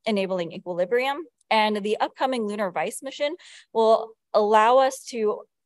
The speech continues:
really understand the relationship between the domes and the Apollo samples and provide hydrogen measurements that we can use to further understand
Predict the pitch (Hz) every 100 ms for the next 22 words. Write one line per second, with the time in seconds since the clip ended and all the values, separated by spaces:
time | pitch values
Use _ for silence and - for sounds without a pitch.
0 | _ 220 254 269 262 226 214 214 208 202
1 | 190 185 208 214 247 247 196 202 180 170
2 | 175 190 214 208 185 175 180 180 214 214
3 | 220 233 233 - 202 220 202 196 196 226
4 | 233 233 202 190 170 180 160 180 - -
5 | - 190 196 202 190 180 180 175 190 185
6 | 196 185 180 - 175 - 180 170